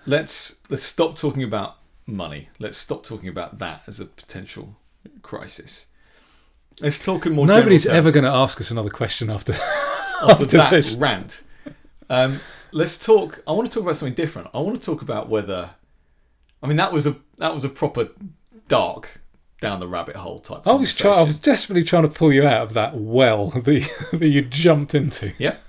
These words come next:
Speaker 1: Um, I wanna talk about some other stuff. I wanna talk about treatments for covid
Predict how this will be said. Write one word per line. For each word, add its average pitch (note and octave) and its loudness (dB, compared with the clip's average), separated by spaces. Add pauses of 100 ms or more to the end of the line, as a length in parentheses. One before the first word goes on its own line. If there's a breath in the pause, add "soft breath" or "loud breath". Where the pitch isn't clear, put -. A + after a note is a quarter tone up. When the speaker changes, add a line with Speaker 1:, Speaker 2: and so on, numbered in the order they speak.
(680 loud breath)
Speaker 1:
Um, D3+ 2 (440 loud breath)
I - -6
wanna F3+ -2
talk G#3 2
about - -2
some D3 -4
other G#2+ -4
stuff. - -12
I C3 -10
wanna D3 -2
talk F3 -8
about A#2+ -2 (760)
treatments - -8 (680)
for - -12
covid - -16